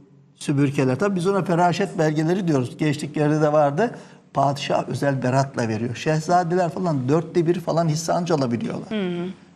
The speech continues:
Speaker 1: Yani öyle herkese verilmiyor. Çok büyük ayrıcalık taşıyan. Burada bu Aziz Mahmut Hüdayi türbemize vakfedilen bir, e, sürre hediye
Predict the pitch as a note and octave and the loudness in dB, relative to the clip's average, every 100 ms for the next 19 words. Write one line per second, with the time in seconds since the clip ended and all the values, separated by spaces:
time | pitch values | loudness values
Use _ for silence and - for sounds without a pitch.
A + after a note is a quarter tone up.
0 | - C3+ C3+ B2+ C#3 C#3+ C#3+ D3+ C#3+ C3+ | -2 2 2 2 2 4 4 2 -2 -2
1 | D#3 B2+ B2 E3 B3+ G3 A#2+ A2+ C3 - | 0 2 2 4 4 4 2 0 -8 -10
2 | - - - _ D#3 E3+ F#3+ - D3+ D3 | -20 -20 -20 _ 2 4 4 4 4 4
3 | C#3+ D3 D#3 - - C3 A#2 F3+ A3 G3 | 2 2 2 0 -6 -4 -2 -2 -2 -2
4 | A#3 G#3 A3 F#3+ F#3 F3+ G3 F3+ F3+ E3+ | 0 2 2 4 4 4 2 0 2 0
5 | E3 F3 E3+ E3 E3 E3 - - - _ | 4 6 6 6 4 -2 -16 -20 -20 _
6 | _ F3 D#3 E3 D#3 D3 D3+ C#3 C#3 C#3 | _ 0 4 4 2 2 2 2 0 -4
7 | C3+ C#3 B2+ B2+ B2+ - - - B2 B2 | 0 0 2 0 -2 -8 -14 -6 -4 -2
8 | A#2+ F#2 G#2 - D#3+ D3 C#3+ C3+ C3+ C#3 | -2 -4 -8 -4 2 4 4 2 -2 -2
9 | C3+ C3 | 2 0